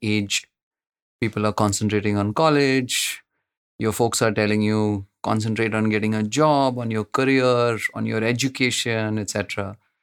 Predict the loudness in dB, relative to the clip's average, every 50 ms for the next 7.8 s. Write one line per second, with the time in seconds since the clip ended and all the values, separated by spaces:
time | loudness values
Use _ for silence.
0 | _ _ _ _ -8 -6 -6 -6 -4 -4 -6 -6 -6 -6 -6 -6 -6 -6 -6 -8
1 | -6 -6 -8 -8 -8 -8 -8 -8 -8 -10 _ _ _ _ _ _ _ _ _ _
2 | -20 -20 _ _ _ -12 -8 -6 -4 -6 -6 -6 -6 -6 -6 -6 -8 -8 -8 -8
3 | -10 -10 -10 -12 -12 -12 -10 -10 -10 -8 -8 -8 -8 -8 -8 -2 2 2 4 4
4 | 2 0 -4 -4 -4 -4 -4 -6 -10 _ _ _ _ _ _ _ _ _ _ _
5 | _ _ _ _ _ -6 -6 -4 -4 -6 -6 -4 -6 -6 -4 -2 0 0 0 0
6 | 0 -2 -2 -2 0 0 2 0 0 -2 -6 -8 -8 -8 -8 -10 _ _ -10 -6
7 | -4 -2 -2 -2 -2 -2 -2 -4 -4 -4 -4 -4 -6 -6 -8